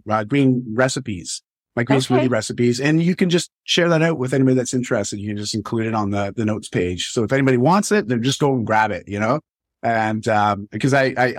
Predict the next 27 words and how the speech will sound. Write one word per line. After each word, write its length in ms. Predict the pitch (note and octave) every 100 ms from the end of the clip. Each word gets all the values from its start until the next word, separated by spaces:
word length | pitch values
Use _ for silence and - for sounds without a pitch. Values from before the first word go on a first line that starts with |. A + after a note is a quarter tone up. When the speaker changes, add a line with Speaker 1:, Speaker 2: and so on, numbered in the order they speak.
| C#3
Speaker 1:
I 60 | C3+ _ _ -
produced 280 | E3 G3
it 80 | D3+
a 40 | C3
long 240 | C3+ C3
time 240 | C3 C3
ago, 120 | F#3+ G#3
and 100 | C3+
I'm 80 |
just 140 | B2 B2
like, 120 | G2+
"Here." 220 | B2+ G#2 -
I, 120 | C3
I 100 | C#3+
just 160 | E3+ -
give 100 | C#3+
it 60 |
away 160 | C3+ B2+
to 60 | A2+
everybody. 340 | G#2+ F#2+ -
I'm 100 | G2
like, 280 | G2+ F#2+ -
you 180 | A#2 G#2+
know, 160 | A2+
"Here, 340 | B2 C3+ F3+ - -
take 280 | G3 G3+
it, 200 | F3 A2+